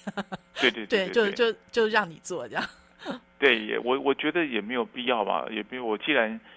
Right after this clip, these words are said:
Speaker 2: 喜欢下厨房，她就不用跟我争，这方面不用跟我争啊。
Speaker 1: 哦，是，是，
Speaker 2: 对，
Speaker 1: 是。
Speaker 2: 对，对，那她也乐得轻松，我没有这样讲哦。
Speaker 1: <laughs> 我，我想，而且还，你还有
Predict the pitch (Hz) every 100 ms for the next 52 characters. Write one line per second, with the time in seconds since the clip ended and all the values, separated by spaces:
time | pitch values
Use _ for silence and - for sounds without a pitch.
0 | - - 107 110 131 143 120 - 95 92
1 | 92 117 117 104 110 110 107 107 87 -
2 | 101 - 139 139 135 113 110 - - 101
3 | - 202 104 - - - 277 254 240 233
4 | 202 190 202 196 196 139 - _ 135 127
5 | 135 104 117 107 98 - 107 110 104 98
6 | 113 107 107 98 85 90 - 240 302 -
7 | 320 311 - 294 - - - - 233 208
8 | 240 233 - 254 269 - - 269 - -
9 | 330 - 294 254 - 240 285